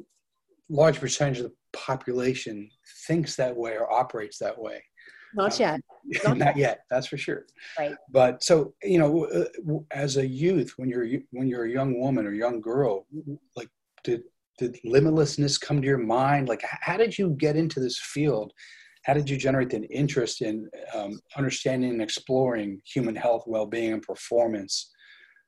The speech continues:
Speaker 1: Because it's such a unique niche that not too many people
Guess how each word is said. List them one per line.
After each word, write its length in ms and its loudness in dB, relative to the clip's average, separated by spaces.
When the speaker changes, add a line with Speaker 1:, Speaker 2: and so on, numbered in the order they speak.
Speaker 1:
Because 280 4
it's 160 2
such 200 2
a 60 2
unique 680 0
niche 520 -4
that 180 -4
not 260 -2
too 100 -4
many 160 -2
people 460 -6